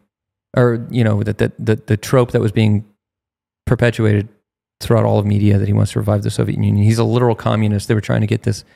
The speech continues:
narrative through. He said, "No,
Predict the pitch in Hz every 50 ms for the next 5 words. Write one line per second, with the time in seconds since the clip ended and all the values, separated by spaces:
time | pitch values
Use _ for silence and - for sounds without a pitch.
0 | _ _ _ _ _ - 120 117 113 107 101 98 - - 107 101 98 - _ _
1 | _ _ _ _ _ _ _ _ _ - - - - _ - - 143 - 156 151
2 | 165 185 156 113 107 - - _